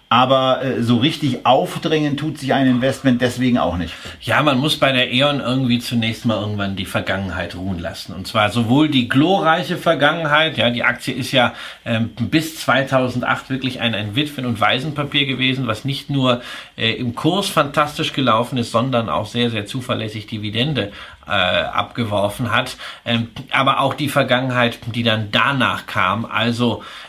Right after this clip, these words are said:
Speaker 2: äh, Fukushima und die gesamten Restrukturierungen,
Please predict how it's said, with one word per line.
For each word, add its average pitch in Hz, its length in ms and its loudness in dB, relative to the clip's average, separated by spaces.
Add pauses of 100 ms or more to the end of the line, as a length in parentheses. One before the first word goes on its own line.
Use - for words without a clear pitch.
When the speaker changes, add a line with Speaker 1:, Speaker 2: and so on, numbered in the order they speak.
Speaker 2:
äh, 101 680 0
Fukushima 139 880 2
und 123 440 -2
die 123 120 0
gesamten 120 560 0
Restrukturierungen, 139 1300 0